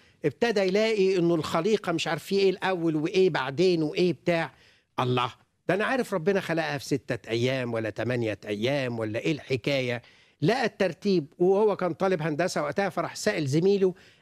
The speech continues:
قال له: "دي، دي، آه، المراحل مش عارف إيه"، وابتدأ ما، ما كانش يعرف يجاوبه كويس، بس قال له: "دي مراحل الخليقة". فهو قال: الكتاب المحرف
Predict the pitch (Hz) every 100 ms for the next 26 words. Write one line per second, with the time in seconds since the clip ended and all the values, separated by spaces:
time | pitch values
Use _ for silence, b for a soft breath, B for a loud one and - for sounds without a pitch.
0 | b 202 220 196 196 233 - 185 151 196
1 | 220 208 180 175 170 165 156 151 147 151
2 | 147 - b b 143 147 170 233 - 180
3 | 160 160 - 170 175 - 214 165 151 -
4 | 190 196 160 156 165 175 220 - 202 196
5 | 170 - 165 196 175 156 208 180 160 -
6 | 202 196 180 185 190 208 180 165 - 175
7 | 180 - 131 b b b 185 180 180 185
8 | 180 156 151 220 185 160 143 - 214 180
9 | 113 98 -